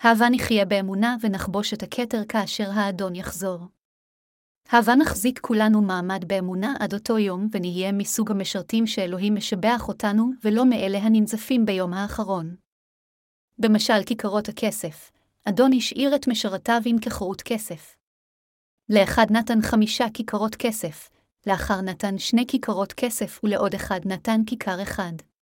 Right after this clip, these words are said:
בעוד האדון שיבח את המשרתים שהניבו רווח מהחמישה כיכרות ומשני הכיכרות, המשרת שקיבל כיכר אחד ננזף על ידי האדון וגורש,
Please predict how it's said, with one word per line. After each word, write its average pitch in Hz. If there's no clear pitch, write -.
בעוד 220
האדון 233
שיבח 226
את 208
המשרתים 202
שהניבו 202
רווח 220
מהחמישה 190
כיכרות 226
ומשני 196
הכיכרות, 220
המשרת 208
שקיבל 202
כיכר 247
אחד 214
ננזף 233
על 202
ידי 196
האדון 196
וגורש, 214